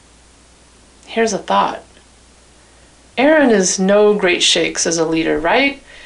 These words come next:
Happy to fill the power vacuum while Moses is off playing God's stenographer, he melts down Egypt's gold into a golden calf.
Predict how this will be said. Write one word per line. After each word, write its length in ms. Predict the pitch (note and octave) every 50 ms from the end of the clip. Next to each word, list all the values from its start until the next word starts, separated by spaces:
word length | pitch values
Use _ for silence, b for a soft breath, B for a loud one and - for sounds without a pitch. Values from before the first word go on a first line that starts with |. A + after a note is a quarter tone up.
| B B B B B B B
Happy 380 | - - F#3+ A3 - A#3+ A3+
to 100 | A#3 A3
fill 220 | - - A3+ A3 G#3+
the 80 | G#3
power 340 | G#3 - A3 G#3+ G#3+ G#3 G3+
vacuum 460 | G3 F#3 F#3 F#3 - - F#3+ F#3 F3+
while 180 | F3 E3 E3 E3+
Moses 420 | F3 F#3 F#3+ G3 G3+ G3 F#3 F3+
is 160 | F3 E3 E3+
off 280 | F3+ F3 F3 E3+ - -
playing 420 | - G#3+ G3+ G3+ G3 F#3+ F#3 F3+
God's 320 | F3 F#3 F3+ F3 F3 F3 -
stenographer, 920 | - - - E3 E3 F3 G3 A3 G3 F3 D3+ - - D2 C#2+ - - - B B B B B B B B B B
he 160 | B - G#3
melts 340 | G3+ G3+ A3 A#3 B3 A#3 -
down 240 | - G#3+ G#3 G#3 G3+
Egypt's 320 | G3+ F#3+ F#3+ F3+ E3+ -
gold 540 | - - F#3+ F#3 F#3 E3 D3 C#3+ C#3+ C#3+ - - - - -
into 300 | F#3 F3+ F3 - F3 E3
a 40 | D#3+
golden 360 | D#3+ E3 D#3+ E3 D#3+ D#3 D3+
calf. 420 | - E3+ E3+ D#3+ C#3+ - - -